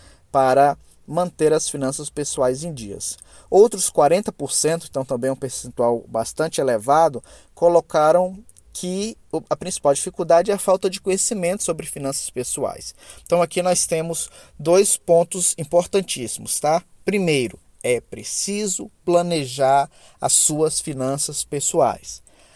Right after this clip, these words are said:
"Ah, mas eu tenho de cabeça e acabou que eu gastei mais do que ganhei." Não, coloque no papel, coloque numa planilha, tá? Mas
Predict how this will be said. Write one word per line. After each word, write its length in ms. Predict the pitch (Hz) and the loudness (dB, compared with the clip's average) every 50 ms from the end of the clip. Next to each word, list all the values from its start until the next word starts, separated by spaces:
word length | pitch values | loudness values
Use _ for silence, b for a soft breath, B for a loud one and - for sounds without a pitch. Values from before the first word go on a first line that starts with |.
| b b b b | b b b b
"Ah, 160 | - 196 214 226 | 2 4 4 6
mas 200 | 233 202 180 196 | 4 4 4 4
eu 120 | 208 196 | 2 2
tenho 260 | - - 196 196 196 | 2 -2 -4 -4 -4
de 140 | 175 180 - | -6 -6 -2
cabeça 1040 | - 196 180 175 156 170 175 190 196 202 208 202 202 - - - 202 185 185 185 180 | 0 0 0 2 2 2 4 6 6 6 4 4 2 2 2 4 6 8 8 8 6
e 120 | 185 185 | 6 4
acabou 380 | 180 - - 175 160 160 165 160 | 2 4 2 0 2 2 0 0
que 80 | - | 0
eu 60 | 170 156 | -2 2
gastei 320 | 156 151 147 - - 156 | 2 2 2 2 -2 -2
mais 240 | 147 147 143 151 147 | 2 2 2 2 0
do 100 | 147 147 | -4 -8
que 120 | - 165 | -8 -8
ganhei." 520 | 151 147 165 160 147 131 120 110 98 - _ _ - | -4 -2 -2 0 0 0 0 -2 -4 -10 _ _ -10
Não, 300 | 151 160 156 131 101 - _ _ _ - | -4 -2 -2 -2 -4 -6 _ _ _ -10
coloque 360 | - 175 196 208 208 - 196 | -4 0 2 2 2 2 0
no 120 | 165 147 147 | -6 -4 -2
papel, 560 | 143 127 - - 165 160 156 147 147 151 147 - | -2 -2 0 2 4 4 4 4 2 -2 -8 -12
coloque 460 | - 139 139 143 143 143 - 156 143 | -6 -2 2 2 2 0 -2 -8 -10
numa 280 | 135 131 131 131 127 | -8 -6 -4 -4 -6
planilha, 640 | - - 131 110 113 123 139 147 151 151 139 139 127 - b b b b b b | -4 -4 -6 -6 -6 -4 -4 -2 -2 -2 -2 -4 -6 -6 b b b b b b
tá? 240 | - 143 143 147 143 B B B B B | -2 2 2 2 0 B B B B B
Mas 320 | - 170 175 175 - - | 2 4 4 4 2 -2